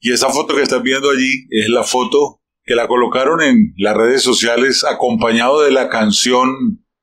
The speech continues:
Rata Inmunda. Esa, escoria de la vida, esa, esa mismita canción. No la pongo por cuestiones de copyright, pero imagínese esa cara durante toda la canción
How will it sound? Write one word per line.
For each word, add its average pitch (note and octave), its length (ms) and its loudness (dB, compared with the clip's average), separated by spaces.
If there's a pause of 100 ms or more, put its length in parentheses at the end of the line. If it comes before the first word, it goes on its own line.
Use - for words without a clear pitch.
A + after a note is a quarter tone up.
(120)
Rata A2 380 0
Inmunda. A2 960 2 (580)
Esa, A2 400 -4
escoria C#3+ 760 0
de D3 120 2
la C#3+ 140 2
vida, D#3 600 0
esa, B2 220 0
esa D#3 460 0
mismita C#3 380 -2
canción. G#2 500 0 (380)
No D#3 180 0
la F3+ 160 0
pongo E3+ 300 -2
por A#2+ 260 -2
cuestiones B2+ 460 -2
de A2 100 0
copyright, B2+ 560 -2 (460)
pero B2 160 -2
imagínese C#3+ 720 -2
esa C#3+ 340 -2
cara D3 380 0
durante G#2+ 480 0
toda B2+ 320 2
la A2+ 160 0
canción A2+ 720 -2